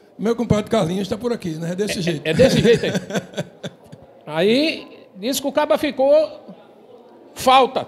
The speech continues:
Speaker 2: naquele lugar que Zico gostava de bater. O goleiro do treze. "Pra cá, pra cá." E o bicho doido pro Zico. Ficou na barreira. Aí o goleiro dizia, "Agora vira." Aí ele virou, ficou olhando pra Zico e rindo.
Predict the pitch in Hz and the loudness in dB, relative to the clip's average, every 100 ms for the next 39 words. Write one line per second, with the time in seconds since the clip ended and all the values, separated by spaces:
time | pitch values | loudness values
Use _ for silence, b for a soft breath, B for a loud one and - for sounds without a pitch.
0 | - 175 - 233 233 208 214 226 180 214 | -8 -8 -2 0 0 0 -2 -2 -2 -4
1 | 214 170 196 - 185 170 170 143 127 107 | -4 -4 -4 -2 -2 -2 -4 -6 -8 -8
2 | 147 208 202 208 185 - 180 185 160 139 | -4 2 4 4 4 -2 -4 -2 -4 -4
3 | 143 - - - - 285 320 311 277 220 | -6 -16 -20 -12 -4 2 6 6 6 2
4 | 151 - - 285 302 320 285 175 - - | -4 -8 -4 0 2 4 4 0 -6 -20
5 | - - - - - - - 185 190 202 | -20 -20 -20 -20 -20 -20 -4 0 2 2
6 | 202 202 240 - 208 156 185 175 - 110 | 2 2 2 0 -2 2 2 2 -2 -20
7 | - _ _ _ _ - - - - _ | -20 _ _ _ _ -20 -20 -20 -20 _
8 | - - 175 196 190 180 127 151 143 139 | -16 -10 -4 -2 -2 -2 -2 0 0 0
9 | 180 220 220 202 185 185 160 160 175 226 | 0 -2 -4 -4 -2 -2 -2 0 0 0
10 | 294 240 170 302 320 247 127 - - - | 0 2 6 8 8 6 0 -6 -14 -20
11 | - - - - 131 151 170 151 160 180 | -20 -20 -20 -12 -4 -2 -2 -2 0 0
12 | 180 180 175 170 147 165 135 143 185 190 | -2 -2 -2 -2 -4 -6 -6 -4 -6 -4
13 | 190 139 156 143 | -4 -2 -2 -4